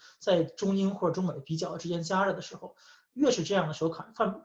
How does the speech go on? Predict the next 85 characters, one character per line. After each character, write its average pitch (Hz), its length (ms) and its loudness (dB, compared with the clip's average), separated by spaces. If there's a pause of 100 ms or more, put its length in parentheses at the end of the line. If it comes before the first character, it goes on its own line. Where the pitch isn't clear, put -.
(120)
看 190 200 0
问 160 80 2
题 170 100 0
反 165 140 -10
而 151 80 -14
会 180 120 -6
看 - 180 -8
得 160 60 -2
越 170 120 -2
清 160 200 -6
醒， 190 220 -10
然 151 100 -10
后 160 80 -4
看 165 240 -6
得， 151 260 -6 (280)
你 175 120 -2
能 170 120 2
够 220 80 4
看 220 300 -2
得 175 80 0
到 185 260 2
以 185 60 -14
前 - 260 -6
人 170 100 -2
的 175 60 -4
范 165 220 -4
式 165 80 -10
里 156 60 -8
头 147 100 -12
会 185 100 -6
有 165 80 -4
什 156 100 -14
么 160 60 -6
样 156 80 -4
的 156 60 -6
问 175 160 -8
题。 - 220 -18 (440)
所 - 180 0
以 196 140 4
某 165 260 2
种 202 140 -4
程 151 160 -8
度 165 80 -2
上 160 220 -4
就 151 100 -8
是， 147 240 -8 (920)
就 175 120 -8
当 220 200 2
下 208 160 2
这 180 80 2
个， 165 140 2
这 175 160 -6
个 165 60 0
局 156 220 -4
面， 156 420 -4 (220)
虽 - 320 -4
然 202 220 2
是 170 380 -4
咱 151 180 -6
们 160 80 -2
希 160 160 -6
望 156 220 -4
大 156 100 -2
家 156 80 -6
都， 160 120 -2
都 165 180 -6
能 165 120 0
尽 170 140 -6
快 165 80 0
摆 - 200 -8
脱 165 200 -4
它， 165 180 -8
尽 165 160 -8
快 165 100 0
找 160 100 -6
到 160 100 -4
自 165 140 -6
己， 160 100 -4
属 156 180 -8
于 151 40 -4
自 170 100 -14
己 156 80 -10
的 151 80 -10
位 190 160 2
置， - 240 -10